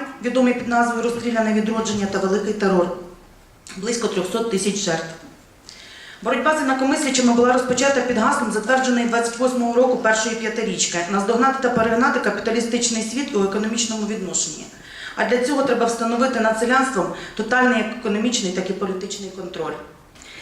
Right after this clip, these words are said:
Селян, які чинили найупертіший опір, розстрілювали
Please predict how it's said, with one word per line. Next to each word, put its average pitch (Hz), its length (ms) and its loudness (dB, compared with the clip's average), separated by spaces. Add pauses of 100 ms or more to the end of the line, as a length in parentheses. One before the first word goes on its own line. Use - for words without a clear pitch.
(140)
Селян, 277 360 4 (120)
які 226 240 -4 (180)
чинили 262 380 2
найупертіший 208 840 2
опір, 262 400 2
розстрілювали 226 640 2